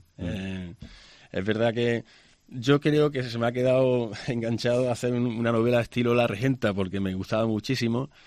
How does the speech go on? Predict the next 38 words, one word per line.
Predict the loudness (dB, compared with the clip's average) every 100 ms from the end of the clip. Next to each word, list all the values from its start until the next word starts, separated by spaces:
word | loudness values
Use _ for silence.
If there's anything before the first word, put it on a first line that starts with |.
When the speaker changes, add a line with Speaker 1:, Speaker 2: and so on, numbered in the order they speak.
| -8
Speaker 1:
Ujú. | -6
Speaker 2:
y, | -2 2 2 2 0 2
y |
la | 2
empecé | 2 0 0 2 2
en | 2
la | -2
época | 0 0 2
del | 2
instituto, | 0 -2 0 0 0 -4 -10 _
Speaker 1:
Ujú. | -8 -8
Speaker 2:
eh, | -8 -4 -4 -2
pero | 0 0 0 0 0 -2 -2 -4 -6
una | -8 -2
novela | 0 0
así | 0 0
muy | -2
costumbrista, | -2 -6 -4 -2 -2 -2 -6 -6 _ -20 _ _ -8
eh, | -6 -4 -4 -2
de | 0
un | 2 4
edificio | 4 2 0 2 2 2
de, | -2 -4 -6 -10
de | -12 -14 -14 -12
vecinos. | -10 -8 -2 0 0 -6 -16 _
Algo | 0 4 6 4
<laughs> | 2
de | 0 2
eso | 2 0
también | -2 -2 -2
hay | -2 -2 -2
en | -2
Olvídame | -2 -2 -2 -2
más | -2
tarde, | 0 0 -2 -6 -6
Speaker 1:
Ujú. | -4 -4
Speaker 2:
eh, | -6 -4 -4 -4 0
pero, | 0 2 0 -2 -2 -4 -6